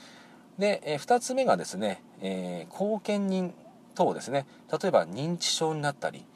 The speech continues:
えー、した場合に、あの、対策をいろいろしようと思ってもですね、かなりこう制限がかかってきますので、えー、成年後見人制度とかですね、そういうのを使ってやったりとかですね、そもそも認知症になる前にですね、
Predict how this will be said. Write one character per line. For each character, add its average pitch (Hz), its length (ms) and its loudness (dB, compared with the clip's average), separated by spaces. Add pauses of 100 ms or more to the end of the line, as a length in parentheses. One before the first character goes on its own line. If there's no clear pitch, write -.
(340)
え 92 560 -4
ー、 - 20 -10
し - 80 -4
た 113 120 6
場 92 180 2
合 80 80 -2
に、 104 320 -4 (640)
あ 123 100 4
の、 113 180 -2
対 180 200 -2
策 185 220 0
を 175 60 0
い 151 40 0
ろ 170 100 2
い - 20 2
ろ 175 80 0
し - 120 -2
よ 185 80 2
う 156 40 -2
と 104 60 -4
思 101 120 -4
っ - 40 -12
て 87 80 -12
も 82 100 -10
で 76 80 -14
す - 100 -12
ね、 - 80 -6
か 160 140 0
な 214 100 4
り - 160 -2
こ - 100 -10
う 98 40 -8
制 151 240 -2
限 156 160 -2
が 87 100 -6
か - 120 -16
か 104 80 0
っ 104 60 -2
て - 100 -16
き - 120 -10
ま 104 120 -2
す - 80 -14
の 76 140 -14
で、 101 200 0 (520)
え 95 1000 -2
ー、 - 40 -14
成 131 160 0
年 120 160 -2
後 131 260 -6
見 123 200 -4
人 117 200 -4
制 113 240 -2
度 82 80 -6
と - 120 -14
か 92 100 -10
で - 60 -14
す - 40 -12
ね、 98 60 -8
そ 127 160 -2
う - 20 0
い 120 40 0
う - 20 -2
の 92 100 -2
を 87 60 -6
使 - 180 -2
っ 110 60 2
て - 360 2
や - 160 -2
っ - 40 -12
た - 160 -2
り 156 60 -10
と - 100 -16
か - 60 -14
で - 60 -18
す - 40 -20
ね、 180 80 -16
そ - 120 -6
も 190 100 4
そ - 100 -4
も 95 160 -4
認 175 220 -2
知 - 80 0
症 160 200 0
に 135 100 -4
な 175 140 6
る 92 100 -2
前 170 340 0
に 76 120 -8
で - 80 -14
す - 100 -14
ね、 98 180 -8